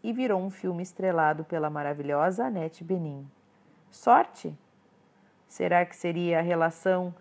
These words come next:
a realização por acaso dos desejos egoístas de um homem desesperado? Não, nada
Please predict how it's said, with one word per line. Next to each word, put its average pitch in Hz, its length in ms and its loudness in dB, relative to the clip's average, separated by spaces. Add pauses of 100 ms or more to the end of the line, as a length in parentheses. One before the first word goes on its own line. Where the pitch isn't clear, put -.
(140)
a - 100 2
realização 180 760 2
por 170 180 -4
acaso 165 600 4
dos 160 180 -6
desejos 160 520 -2
egoístas 165 640 -2
de 156 100 -8
um 151 80 -6
homem 160 240 -6
desesperado? 160 880 -4 (1200)
Não, 233 480 4 (500)
nada 247 560 2